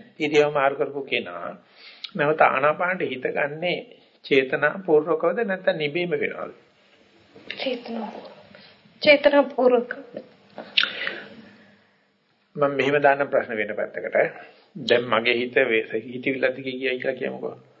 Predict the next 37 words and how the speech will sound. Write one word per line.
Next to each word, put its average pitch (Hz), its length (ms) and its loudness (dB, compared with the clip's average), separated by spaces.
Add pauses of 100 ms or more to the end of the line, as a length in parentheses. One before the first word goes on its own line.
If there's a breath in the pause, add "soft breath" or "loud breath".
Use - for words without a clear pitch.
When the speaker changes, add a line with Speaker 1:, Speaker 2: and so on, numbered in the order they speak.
(240 loud breath)
Speaker 1:
දැන් 127 180 2
හිතවිල්ල 117 300 -2
දිගේ 120 260 2
යනවා 113 180 -2
කියලා 120 220 -6
කියන්නේ 107 220 -2
සතිය 101 260 -2
කැඩලා 120 280 2
කියලානේ 123 300 0
අපි 123 140 -2
සාමාන්‍යයෙන් 117 380 -2
කියන්නේ. - 300 -4 (680 soft breath)
දැන් 147 240 4
එහෙම 135 280 -2
යනකොට 135 640 -2 (1120)
කැඩිලා 120 380 2
තියෙන 127 200 -2
හිත, 127 220 -4 (520 loud breath)
"මයි 123 200 0
දැන් 110 160 4
හිත 107 160 -6
කැඩුණා, 143 420 -2
දැන් 135 180 0
ආය 120 180 2
ආනාපානට 131 500 -2
යන්න 131 240 0
ඕන" 147 120 0
කියලා 147 180 -4
සමහරවිට 131 420 2
අපිට 131 180 -4
එකපාරට 117 600 0 (640)
කල්පනා 151 400 4
වෙන 151 200 2
වෙලාවල් 143 280 4
තියෙනවානේ. 120 420 -6 (840 soft breath)
හිතවිල්ල 113 380 -2
එන. 120 80 0